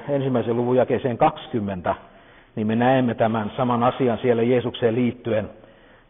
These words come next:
ää, jossa Pietari sanoo <clears throat> Jeesuksesta, hänen, joka tosin oli edeltä tiedetty jo ennen maailman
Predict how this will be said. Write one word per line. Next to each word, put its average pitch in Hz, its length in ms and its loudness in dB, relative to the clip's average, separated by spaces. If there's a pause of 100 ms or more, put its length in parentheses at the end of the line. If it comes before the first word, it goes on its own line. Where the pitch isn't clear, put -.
ää, 95 180 -2
jossa 110 280 -4
Pietari 113 380 2
sanoo 113 540 0 (580)
<clears throat> - 640 -20
Jeesuksesta, 127 680 2 (200)
hänen, 180 560 0 (480)
joka 139 280 4
tosin 170 480 2
oli 139 380 2
edeltä 175 640 4
tiedetty 160 1080 0 (320)
jo 175 240 4
ennen 131 600 0 (260)
maailman 127 1080 4